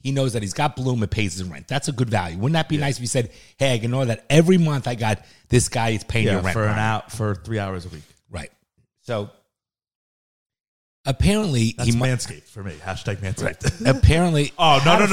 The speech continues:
Speaker 2: no, no.
Speaker 1: wait, wait.
Speaker 2: Banks, how did he open the
Speaker 1: How did he
Speaker 2: door?
Speaker 1: get in there? You didn't lock the door then. How did mom sneak by? That's okay. That's
Speaker 2: Ba-
Speaker 1: okay.
Speaker 2: Banks
Speaker 1: So
Speaker 2: just came in and
Speaker 1: Yeah.
Speaker 2: opened the door himself.
Speaker 1: That, but you snuck
Speaker 2: And
Speaker 1: by like you were
Speaker 2: ran
Speaker 1: like,
Speaker 2: into
Speaker 1: "You're
Speaker 2: the room.
Speaker 1: handing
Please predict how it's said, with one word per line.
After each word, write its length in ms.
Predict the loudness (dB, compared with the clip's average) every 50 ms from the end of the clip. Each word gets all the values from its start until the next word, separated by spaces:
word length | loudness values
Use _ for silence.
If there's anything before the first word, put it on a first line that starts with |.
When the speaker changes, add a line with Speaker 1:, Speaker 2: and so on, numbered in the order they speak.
| 6 8
Speaker 2:
no, 140 | 8 8 8
no. 80 | 8 6
Speaker 1:
wait, 60 | 6
wait. 80 | 6
Speaker 2:
Banks, 240 | 6 6 6 2 0
how 120 | -2 -2 -2
did 120 | 0 2
he 60 | 2
open 200 | 2 2 2 2
the 60 | 4
Speaker 1:
How 80 | 6 6
did 60 | 6 6
he 40 |
Speaker 2:
door? 80 | 6 4
Speaker 1:
get 120 | 0 -2
in 80 | -2 -4
there? 120 | -4 -6
You 180 | -4 -2 -2 -2
didn't 140 | -2 -2 -2
lock 140 | -4 -4 -4
the 60 | -2
door 100 | -2 -2
then. 220 | -2 -2 -2 -2 -4
How 180 | -4 -4 -4 -4
did 80 | -2
mom 180 | -2 -2 -4 -4
sneak 260 | -4 -4 -6 -6 -4
by? 340 | -6 -6 -6 -8 -12 -14 -18 _ _ _ _ _ _ _ _ _ _ _ _ _ _ _ _ _ _ _ _ _ _ _ _ _ _ _ _ _ _ _ _
That's 140 | -10 -6 -6
okay. 360 | -6 -2 -2 -2 -2 -2 -4 -8 -14 _ _ _ _ _
That's 140 | -2 0 0
Speaker 2:
Ba- 40 | 0 2
Speaker 1:
okay. 120 | 2 2 4
Speaker 2:
Banks 180 | 4 4 2 2
Speaker 1:
So 40 |
Speaker 2:
just 220 | 0 -2 -2 -2 -4
came 260 | -2 -2 0 0 0
in 100 | 0 0
and 120 | 0 -2 -4 -2
Speaker 1:
Yeah. 180 | 2 2 4 6
Speaker 2:
opened 180 | 4 4 2 0
the 80 | -4 -2
door 220 | -2 0 0 -2
himself. 360 | -4 -6 -6 -4 -2 2 2 2
Speaker 1:
That, 260 | 2 0 -4 -10 -10 -10
but 220 | -8 -8 -4 -2
you 100 | -2 -2
snuck 260 | -2 0 0 0 0 4
Speaker 2:
And 60 | 4
Speaker 1:
by 100 | 4 4
like 160 | 4 2 2
you 60 | 2 4
were 40 | 4
Speaker 2:
ran 80 | 4
Speaker 1:
like, 140 | 4 2 0
Speaker 2:
into 100 | 0 -2
Speaker 1:
"You're 80 | -2 0
Speaker 2:
the 40 | 0
room. 40 |
Speaker 1:
handing 120 | -2 -2